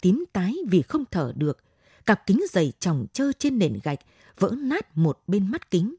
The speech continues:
Phan chụp vội bình oxy để anh ta thở. "Tiêm, anh ta cần được tiêm,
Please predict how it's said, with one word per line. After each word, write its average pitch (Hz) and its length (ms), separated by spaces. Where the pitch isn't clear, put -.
Phan 196 280
chụp 165 200
vội 175 160
bình 175 240
oxy 233 380
để 156 160
anh 240 200
ta 247 260
thở. 165 260
"Tiêm, 202 200
anh 196 120
ta 233 160
cần 151 260
được 147 240
tiêm, 233 180